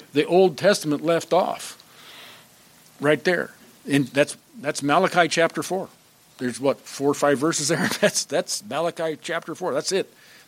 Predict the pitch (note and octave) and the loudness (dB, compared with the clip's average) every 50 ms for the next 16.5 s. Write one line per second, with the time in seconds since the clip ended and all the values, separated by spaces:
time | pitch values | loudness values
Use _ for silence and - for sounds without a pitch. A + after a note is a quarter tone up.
0 | _ - - - C3+ C3+ C#3 D3+ C#3 A#2 C#3+ - - C3+ B2+ C3 C#3 C#3+ C#3+ C#3 | _ -20 -16 -12 -10 -6 -4 -4 -4 -4 -4 -4 -4 -4 -2 0 0 0 0 0
1 | - - - - D3 D3 D3 - D3+ C#3+ A#2+ C3+ C#3+ D#3+ F3 E3 - D#2+ - - | -4 -6 -2 2 2 2 2 2 -2 -2 0 0 0 0 0 -2 -6 -10 -16 -16
2 | - - A3+ - F2+ G2+ G#2+ B2 C3+ D#3 - - - - - - - - - - | -20 -20 -20 -20 -20 -12 -4 -2 -2 -2 0 -2 -4 -4 -6 -10 -18 -20 -14 -2
3 | - C#3+ - - - D#3+ C3+ B2+ C3+ C#3+ D3+ F3+ G3 E3+ - D#3 C#3+ C#3 C#3+ C3+ | 0 0 0 2 0 0 0 2 4 4 4 4 4 2 0 0 0 0 0 -2
4 | - E3 E3+ E3+ D3 C#3+ C#3 B2 - - - - - G3 G#3+ A#3 F#3+ D#3 B2+ A#2 | -2 -2 -2 0 0 0 -2 -2 -4 -12 -20 -4 0 2 2 2 0 -4 -10 -12
5 | A2+ G2 A2+ - - _ _ _ _ _ _ _ _ _ _ _ _ _ _ _ | -12 -12 -12 -14 -18 _ _ _ _ _ _ _ _ _ _ _ _ _ _ _
6 | _ _ _ _ _ - C3 C3+ - - - - - - - - _ _ _ _ | _ _ _ _ _ -6 -4 -4 -4 -4 -6 -6 -6 -8 -12 -18 _ _ _ _
7 | _ - - - G3+ C3 B2 A#2+ A#2 B2+ C3 C#3 C#3+ D3 C#3+ - - - - - | _ -20 -20 -18 -10 -8 -6 -6 -4 -2 -2 0 0 0 0 -2 -4 -4 -6 0
8 | - F3 F3+ F#3+ - C3+ C3 B2 A#2 - - - - - - _ _ _ _ _ | 2 2 2 2 0 -4 -8 -6 -4 -4 -4 -4 -6 -10 -14 _ _ _ _ _
9 | _ _ _ _ - - C#3 A2+ G#2+ A#2 D3 E3 D#3 A2+ G2+ A#2 C#3 C3 - _ | _ _ _ _ -8 -6 -6 -4 0 4 4 4 4 4 0 -2 -6 -12 -18 _
10 | _ _ _ _ _ _ _ _ _ _ _ _ _ _ - G#2+ A#2 A#2 - - | _ _ _ _ _ _ _ _ _ _ _ _ _ _ -10 -10 -10 -8 -8 -6
11 | C#3 C#3+ C#3 B2 A2+ A#2+ B2 B2 B2+ B2+ - E3+ D#3+ - - - - - E3 - | -6 -6 -4 -4 -4 -4 -4 -4 -6 -8 -8 -10 -12 -12 -14 -16 -14 -12 -12 -12
12 | - _ _ _ _ _ _ _ _ - _ _ _ _ _ _ _ _ _ _ | -14 _ _ _ _ _ _ _ _ -20 _ _ _ _ _ _ _ _ _ _
13 | _ _ - - _ _ _ _ _ _ _ _ _ _ _ _ _ _ _ _ | _ _ -20 -20 _ _ _ _ _ _ _ _ _ _ _ _ _ _ _ _
14 | _ _ _ _ _ _ _ _ - _ _ _ _ - G#2+ G#2+ - C3 D3 D3 | _ _ _ _ _ _ _ _ -20 _ _ _ _ -14 -12 -6 0 0 2 2
15 | C3+ B2 A#2 - C#3 C3 C3+ C3 B2 - - D3 D3+ D#3+ E3 E3+ D3+ C#3 C#3+ B2+ | 2 0 0 0 2 2 2 2 2 4 4 4 6 6 6 6 6 4 2 0
16 | - - F3 E3+ - F3+ E3+ E3 - | 0 0 -2 0 2 2 2 2 0